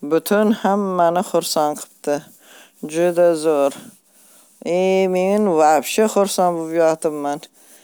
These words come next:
A, nevaralarimiz hammasi mana shunday o'rinlarni egallab,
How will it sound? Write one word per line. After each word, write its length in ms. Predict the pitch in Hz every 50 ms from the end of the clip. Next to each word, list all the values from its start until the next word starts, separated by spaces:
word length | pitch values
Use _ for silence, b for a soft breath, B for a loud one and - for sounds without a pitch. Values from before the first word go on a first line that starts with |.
| b b b -
A, 440 | - 131 139 139 135 139 143 151 165
nevaralarimiz 960 | 180 190 190 185 185 185 180 185 175 180 180 175 170 165 165 160 160 - -
hammasi 1000 | - - 165 175 185 190 190 185 180 175 175 170 165 165 160 160 - - 160
mana 280 | 156 156 156 156 156 156
shunday 400 | - - 156 160 151 151 147 139
o'rinlarni 720 | - - 151 156 160 160 156 151 147 147 139 131 127 139 127 - 165
egallab, 480 | 170 165 165 156 135 131 127 139 143 143